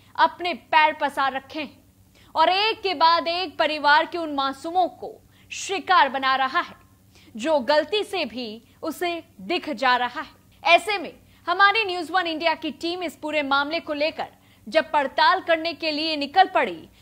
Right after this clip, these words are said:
तो उन्होंने भी पसरा सन्नाटा और घर के बाहर पहरा देते लोग उन्हें नजर आए। इतना ही नहीं, न्यूज़ वन इंडिया के संवाददाता मोहसिन खान ने भी उन तमाम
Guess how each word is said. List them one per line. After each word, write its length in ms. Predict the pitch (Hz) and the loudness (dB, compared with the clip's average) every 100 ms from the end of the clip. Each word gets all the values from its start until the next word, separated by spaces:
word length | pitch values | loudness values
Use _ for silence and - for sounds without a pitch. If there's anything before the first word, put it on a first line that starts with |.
| _ | _
तो 120 | 320 320 | 0 0
उन्होंने 480 | 311 381 415 403 302 | 2 0 0 -2 -6
भी 200 | - - _ _ _ | -12 -20 _ _ _
पसरा 380 | 330 330 359 349 311 | -4 -2 0 0 -2
सन्नाटा 640 | - 285 285 311 285 - - _ - | -4 -4 -2 -4 -6 -12 -14 _ -2
और 180 | 277 247 | -2 -2
घर 280 | - 320 330 | -4 -4 -2
के 160 | 339 | -2
बाहर 300 | 262 269 294 294 | 0 0 0 -2
पहरा 320 | 254 254 254 | -2 0 -2
देते 300 | 226 247 302 233 190 _ _ - | 0 -2 -2 -6 -6 _ _ -12
लोग 420 | 220 285 302 190 - _ _ _ 262 | 0 6 6 4 -10 _ _ _ -8
उन्हें 400 | 269 294 247 175 _ 233 | -4 -4 -4 -8 _ -4
नजर 420 | 277 294 277 214 | 0 2 2 -2
आए। 160 | 123 - _ _ _ _ _ - | -4 -20 _ _ _ _ _ -6
इतना 340 | 311 302 359 | -4 -2 0
ही 200 | 339 403 | 2 0
नहीं, 160 | 370 - - _ _ _ - | -6 -10 -16 _ _ _ -10
न्यूज़ 280 | 320 415 359 | -4 -4 -2
वन 160 | 427 | -4
इंडिया 280 | 403 339 370 | -4 -2 -2
के 140 | 359 349 | -2 -6
संवाददाता 880 | - 320 285 294 254 302 330 - 156 - _ - | -4 -4 0 -2 0 0 0 -2 -4 -8 _ -6
मोहसिन 540 | 302 339 - 392 440 381 | -2 -2 -2 -4 -4 -4
खान 280 | 330 330 | -4 -4
ने 140 | 320 320 | -4 -6
भी 200 | 254 320 | -6 -8
उन 140 | 381 320 - | -8 -6 -4
तमाम 380 | 302 330 415 | -2 -2 -4